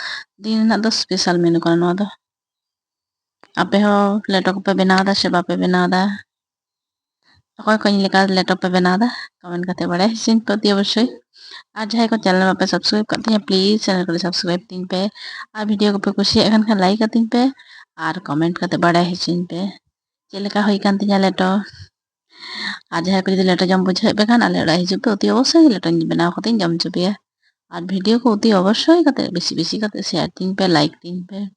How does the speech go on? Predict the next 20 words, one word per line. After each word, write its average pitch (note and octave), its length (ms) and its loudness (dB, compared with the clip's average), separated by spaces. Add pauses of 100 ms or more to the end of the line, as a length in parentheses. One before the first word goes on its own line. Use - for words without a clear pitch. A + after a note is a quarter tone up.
(680)
ᱟᱨ G3 140 -6
ᱠᱚᱢᱮᱱᱴ F#3 400 0
ᱟᱹᱧ F3 180 0
ᱯᱮ। F#3 180 -14 (1900)
ᱧᱮᱞ G3 180 -6
ᱯᱮ A#3 180 0
ᱞᱮᱴᱚ G#3 340 2
ᱯᱨᱟᱭ G3+ 420 2 (640)
ᱟᱹᱰᱤ G3 120 -12
ᱜᱷᱟᱹᱲᱤᱡ G3+ 240 -4
ᱫᱷᱚᱨᱮ G3+ 160 0
ᱦᱮᱰᱮᱡ G3 260 0
ᱯᱟᱠᱟᱣ G3 300 0
ᱠᱟᱹᱫᱟᱹᱧ, G3+ 300 2 (2750)
ᱡᱟᱛᱮ G3+ 300 -2
ᱞᱟᱛᱟᱨ G3+ 200 2
ᱨᱮ G#3 80 4
ᱟᱞᱚ G3 140 2
ᱵᱟᱹᱭᱥᱟᱹᱜ G3 300 2
ᱢᱟ, A#3 100 6